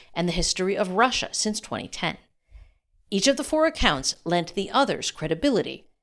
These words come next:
All have now been banned from Chinese Wikipedia. Over more than ten years, the author wrote several million words of fake Russian history, creating two hundred and six articles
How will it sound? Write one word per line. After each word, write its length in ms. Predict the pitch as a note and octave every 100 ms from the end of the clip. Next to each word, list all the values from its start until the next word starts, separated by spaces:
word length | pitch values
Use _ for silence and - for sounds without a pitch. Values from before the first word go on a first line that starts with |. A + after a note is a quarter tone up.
| _ _ _
All 300 | - G#3 A#3+
have 220 | C4 C#4 G3+
now 180 | D3+
been 220 | D3+ G3 G3
banned 400 | C3+ C3+ - -
from 220 | - E3
Chinese 360 | - C3+ C#3 C#3
Wikipedia. 580 | D3 E3+ - F3+ - - _ _ _ _ _ _ _ _ _ _ _ _ -
Over 240 | A3 G#3
more 220 | G#3+ G#3
than 140 | A3+ F4
ten 260 | - A#3
years, 320 | G3+ G#3 D3+ -
the 140 | E3
author 280 | E3+ A#3 C#4
wrote 240 | F#3 E3+
several 440 | - - B3 C4 A#3+
million 600 | G3+ A#3+ F4 F4+ F4+ D4+
words 360 | E4 D#4 D#3+
of 80 | C3+
fake 280 | - F#3+ F#3+
Russian 280 | E3 D#3 F#3
history, 560 | C4+ - - - - - -
creating 440 | - G3+ F#3 F#3
two 220 | - C#4
hundred 300 | D4 C4 A#3+
and 120 | C4 A#3+
six 240 | F#3+ -
articles 580 | - G#3+ G#3+ D#3+ G#2 -